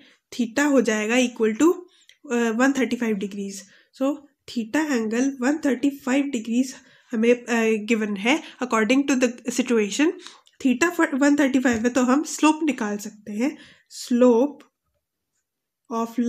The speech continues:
line जो m से डिनोट कर रहे हैं उसका वैल्यू इक्वल होता है tan theta, where theta is angle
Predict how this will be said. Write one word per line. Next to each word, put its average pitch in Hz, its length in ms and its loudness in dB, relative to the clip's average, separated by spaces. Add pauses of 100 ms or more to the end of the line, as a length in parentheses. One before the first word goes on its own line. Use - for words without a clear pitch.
line 233 360 0 (2000)
जो 277 260 -2
m 285 160 4
से 320 180 2
डिनोट 247 400 4
कर 240 160 0
रहे 214 240 -2
हैं 240 260 -2 (320)
उसका 247 280 0
वैल्यू 262 320 4
इक्वल 247 300 2
होता 220 240 -2
है 294 280 -2
tan 240 280 0
theta, 226 380 -4 (380)
where 226 260 0 (1500)
theta 254 400 0
is 226 260 4 (1600)
angle 220 560 2